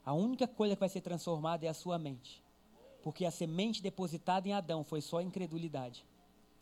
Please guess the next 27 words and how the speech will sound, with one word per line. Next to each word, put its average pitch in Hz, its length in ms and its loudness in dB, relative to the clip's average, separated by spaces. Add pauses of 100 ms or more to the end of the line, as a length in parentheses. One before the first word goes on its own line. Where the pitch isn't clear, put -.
(220)
E 147 60 -2
a 151 60 0
semente 202 520 2
depositada 170 600 -2
em 202 60 -2
Cristo 156 380 -4
é 151 80 0
fé. - 340 -10 (1900)
Por 160 160 2
isso, 196 300 2
né, 165 220 4
boto 156 380 0
fé. 143 180 0 (540)
<laughs> 160 920 -4
Gostei. 156 440 -6 (400)
<laughs> - 400 -6
Boto 170 240 -6
fé. - 220 -10 (1200)
Por 185 160 8
isso, 220 240 6
durante 185 300 2
as - 80 -2
quatro 214 280 2
semanas, 196 460 2
nós 160 160 0
vamos 175 260 0
estudar 147 600 -2